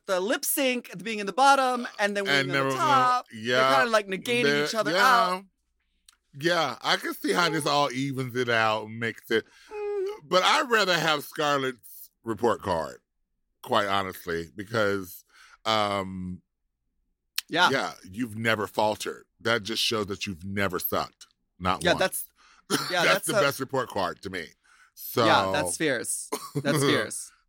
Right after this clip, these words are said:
Speaker 1: Like,
Speaker 2: Good
Speaker 1: don't,
Speaker 2: for
Speaker 1: like,
Speaker 2: her.
Speaker 1: because if you get in the bottom, like, there's a fifty percent percent chance you're going home.
Speaker 2: Yeah.
Speaker 1: Like, if you just are, if you're safe the whole time, then you just make it to the end.
Speaker 2: That's
Speaker 1: you
Speaker 2: it.
Speaker 1: know?
Speaker 2: And boop, boop, boop, boop, and there she
Speaker 1: Boop,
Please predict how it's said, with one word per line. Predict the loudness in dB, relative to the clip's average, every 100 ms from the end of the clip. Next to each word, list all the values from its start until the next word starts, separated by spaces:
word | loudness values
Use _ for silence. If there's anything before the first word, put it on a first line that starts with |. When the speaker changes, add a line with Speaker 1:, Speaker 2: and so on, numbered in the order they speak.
| -8
Speaker 1:
Like, | 0
Speaker 2:
Good | 2
Speaker 1:
don't, | 4 2
Speaker 2:
for | 2
Speaker 1:
like, | 0
Speaker 2:
her. | -4 -14 -10
Speaker 1:
because | -4 0 2
if | 2
you | 0
get | -2 -2
in | -2
the | 2
bottom, | 4 4 2
like, | -2 -4
there's | -2 0 0
a |
fifty | -2 -4 -6
percent | -2 -2 -2 _
percent | -10 -4 -2 0
chance | -2 -2
you're | -4
going | -4 -2
home. | 0 0 0
Speaker 2:
Yeah. | 2
Speaker 1:
Like, | 4 4
if | 0 -2
you | -2
just | -2 0
are, | 0 0
if | -2 -4
you're | -4
safe | -2 -4 -4
the | -2
whole | -2
time, | 0 0 2
then | -2
you | -4 -6 -8
just | -6 -6 -6 -6
make | -4
it | -4
to | -4
the | -2 0
end. | -2 -4 -10 -4
Speaker 2:
That's | -2 2
Speaker 1:
you | 4
Speaker 2:
it. |
Speaker 1:
know? | 4 4 0 _ _ _ _ -2
Speaker 2:
And | 0 2 0 -6 -18 _
boop, | -8
boop, | -6 -4
boop, | -2 0 0
boop, | -2
and | -8 -8
there | -6 -4
she | -4 0
Speaker 1:
Boop, | 0